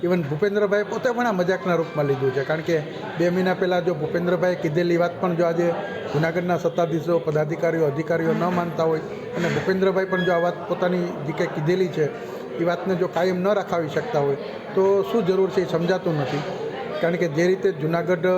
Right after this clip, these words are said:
આઝાદી વખતે, અ, જૂનાગઢ ભારતમાં ભળવા માટે મનાઈ હતી અને એને કારણે પણ આવું હોઈ શકે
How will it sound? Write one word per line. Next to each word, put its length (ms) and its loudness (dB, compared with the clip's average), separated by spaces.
આઝાદી 360 2
વખતે, 520 2
અ, 100 0
જૂનાગઢ 320 0
ભારતમાં 400 0
ભળવા 220 2
માટે 240 0
મનાઈ 360 0
હતી 300 0
અને 160 2
એને 200 2
કારણે 280 0
પણ 160 0
આવું 300 2
હોઈ 120 4
શકે 280 0